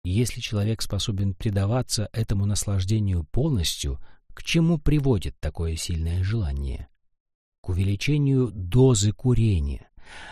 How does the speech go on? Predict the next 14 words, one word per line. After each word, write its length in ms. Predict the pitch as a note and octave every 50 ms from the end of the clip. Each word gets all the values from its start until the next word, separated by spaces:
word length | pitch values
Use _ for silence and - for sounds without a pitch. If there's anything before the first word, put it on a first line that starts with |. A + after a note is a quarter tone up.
| - - - -
Потом 320 | - C#3 C#3+ - G3 F#3+ D#3+
возникают 560 | C3+ A2+ G#2+ B2+ B2 - C#3+ C#3 C3+ C3+ -
финансовые 520 | - B2 A#2+ A#2 B2 - - - A#2 A#2
трудности, 520 | - - F2+ E2 D#2 D2 D#2 - - - F2
потому 260 | - F#2+ F#2+ G#2+ A#2+
что 220 | - - - A2+
на 140 | A2 A2+ A2+
сигареты 580 | G#2+ - B2 A2+ A#2 A#2+ C#3 D#3 C#3+ - - A#2+
нужно 340 | A#2+ B2+ A#2+ G#2 A#2 A#2+ A2
всё 240 | - - - C3+
больше 540 | G#2+ F#2 F2+ G#2+ A#2 B2+ A#2 - - C#3+ C#3
и 20 | B2+
больше 460 | E2+ E2 F2 F2 F2 - - B2 B2
денег. 580 | A#2+ D#3+ F3+ D#3 F#2+ D2+ D2 - - - -